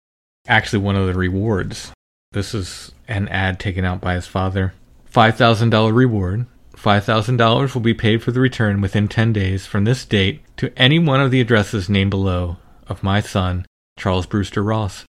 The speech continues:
Age four years and seven months, who was taken from Germantown on July first, eighteen seventy-four. Being entirely satisfied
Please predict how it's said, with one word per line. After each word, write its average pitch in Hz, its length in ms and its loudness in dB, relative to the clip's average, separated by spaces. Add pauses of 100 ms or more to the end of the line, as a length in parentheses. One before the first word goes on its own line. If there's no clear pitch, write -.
(720)
Age 139 220 4
four 165 240 4
years 113 380 6
and 117 80 0
seven 123 300 2
months, 98 440 -4 (120)
who 117 80 0
was 104 120 0
taken 110 240 2
from 123 160 0
Germantown 101 720 0
on 107 160 -2
July 95 260 0
first, 95 500 -4
eighteen 98 300 -4
seventy-four. 104 720 -4 (280)
Being 117 140 4
entirely 120 420 4
satisfied 127 800 2